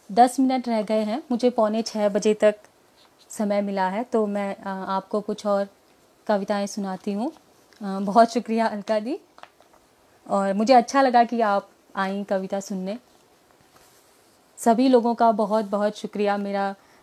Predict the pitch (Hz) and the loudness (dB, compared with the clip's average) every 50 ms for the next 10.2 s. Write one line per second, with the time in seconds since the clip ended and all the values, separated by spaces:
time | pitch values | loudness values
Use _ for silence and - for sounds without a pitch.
0 | _ - - 214 208 226 226 214 214 220 208 196 202 202 208 202 - 220 208 208 | _ 0 0 2 2 2 0 0 0 -2 -2 -2 -2 -4 -4 -2 0 2 2 2
1 | 190 196 185 185 190 240 - _ _ _ _ _ _ - - _ _ _ _ _ | 2 2 2 0 -2 -4 -8 _ _ _ _ _ _ -20 -20 _ _ _ _ _
2 | _ _ _ - 202 190 185 185 185 175 - _ _ _ _ _ _ _ _ _ | _ _ _ -12 -10 -10 -8 -8 -10 -12 -16 _ _ _ _ _ _ _ _ _
3 | _ _ _ _ _ _ _ _ _ _ 202 202 202 208 214 208 185 208 202 214 | _ _ _ _ _ _ _ _ _ _ -6 -4 -2 0 0 -2 0 0 2 2
4 | 226 233 - - 233 214 202 196 196 196 190 196 190 190 190 190 - - _ _ | 2 2 0 2 2 4 4 4 2 2 0 -2 -2 -2 -2 -4 -8 -14 _ _
5 | _ _ _ _ _ _ _ _ _ _ _ _ _ _ _ _ _ _ _ _ | _ _ _ _ _ _ _ _ _ _ _ _ _ _ _ _ _ _ _ _
6 | _ _ _ _ _ - 220 196 196 220 214 214 208 196 190 190 196 196 202 202 | _ _ _ _ _ -2 -2 -2 0 0 0 0 -2 -4 -6 -6 -4 -4 -4 -4
7 | 214 - - _ - - _ _ _ _ - _ _ _ _ _ _ - 214 196 | -6 -10 -16 _ -20 -20 _ _ _ _ -20 _ _ _ _ _ _ -14 -14 -8
8 | - 202 196 190 185 190 190 190 - - _ _ _ _ _ _ - - _ _ | -4 -2 -2 0 -2 -2 -6 -8 -14 -18 _ _ _ _ _ _ -20 -20 _ _
9 | - _ _ 165 165 190 185 196 185 190 185 185 180 180 185 180 180 170 170 165 | -20 _ _ -4 0 2 2 4 4 2 2 2 -2 -2 -4 -4 -2 -2 -4 -2
10 | - - 262 - | -2 -2 -2 -2